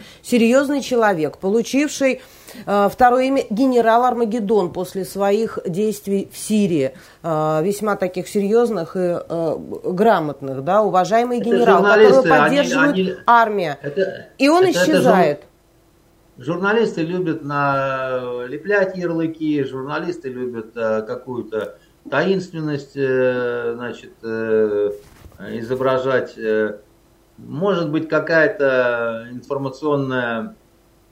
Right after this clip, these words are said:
Speaker 2: э, засада готовится с, э, Суровикиным, может быть, он себя плохо чувствует.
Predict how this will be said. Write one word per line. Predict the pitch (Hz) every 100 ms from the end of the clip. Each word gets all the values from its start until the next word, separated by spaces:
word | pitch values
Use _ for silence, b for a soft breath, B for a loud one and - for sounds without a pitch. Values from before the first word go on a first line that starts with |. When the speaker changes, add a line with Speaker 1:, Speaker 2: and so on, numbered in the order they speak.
| _
Speaker 2:
э, | - 98 95
засада | 95 139 143 185 160
готовится | 147 147 143 147 135 127 - 123 113
с, | -
э, | 127 117 113 110 107 107 104 104 101 98 -
Суровикиным, | 123 127 127 - 107 107
может | 120 165 127
быть, | 120
он | 120
себя | 110 120
плохо | - 143 139
чувствует. | - 151 139 - 117 104